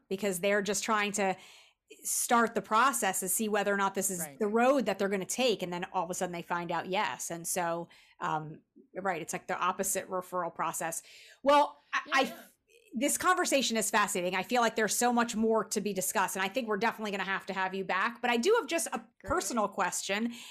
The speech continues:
Speaker 1: How did you get into this business?
Speaker 2: <laughs>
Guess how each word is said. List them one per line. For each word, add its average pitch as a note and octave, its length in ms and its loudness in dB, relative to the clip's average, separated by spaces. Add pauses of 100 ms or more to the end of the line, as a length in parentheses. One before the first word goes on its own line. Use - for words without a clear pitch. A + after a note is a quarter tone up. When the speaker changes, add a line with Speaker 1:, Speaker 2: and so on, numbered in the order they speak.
(160)
Speaker 1:
How E4 420 4
did G4 220 2
you D#4+ 180 2
get D#4+ 140 -2
into C4+ 260 -4
this C4 200 -2
business? - 840 -2 (680)
Speaker 2:
<laughs> A3 40 -16